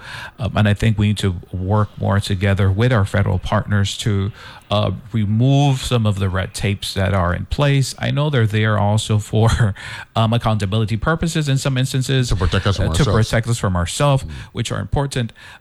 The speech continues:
Speaker 1: but, but some of it is, is just redundant, um, to some degree. And, and, and it's, it's sad because the people that are hurting <laughs> are the ones that need the most. So,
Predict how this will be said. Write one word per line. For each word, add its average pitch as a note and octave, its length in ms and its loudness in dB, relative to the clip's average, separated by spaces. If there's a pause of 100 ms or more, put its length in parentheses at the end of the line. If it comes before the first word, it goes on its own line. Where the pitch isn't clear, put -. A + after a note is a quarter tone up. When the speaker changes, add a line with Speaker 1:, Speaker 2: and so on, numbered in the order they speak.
Speaker 1:
but, A#2 280 -6
but G2+ 180 -6
some C#3+ 260 0
of A#2 120 2
it G#2 120 2
is, F#2+ 220 -2
is G2 180 -4
just G2+ 380 -2
redundant, G2+ 720 0
um, F#2+ 360 0 (140)
to - 140 -2
some A#2+ 320 0
degree. A2+ 640 2
And, G#2+ 280 0
and, A2 260 0
and A2+ 140 2
it's, B2 280 -2
it's A#2 160 -2
sad B2+ 360 0
because G2+ 380 -2
the G2 80 -4
people C#3+ 340 -2
that A2+ 140 2
are G#2 100 0
hurting G#2+ 500 2 (180)
<laughs> - 160 -20
are A2+ 300 2
the A2+ 160 -2
ones G#2+ 480 -2
that G2 280 -2 (140)
need B2+ 480 2
the G#2+ 100 0
most. A2 600 0 (320)
So, A#2 560 0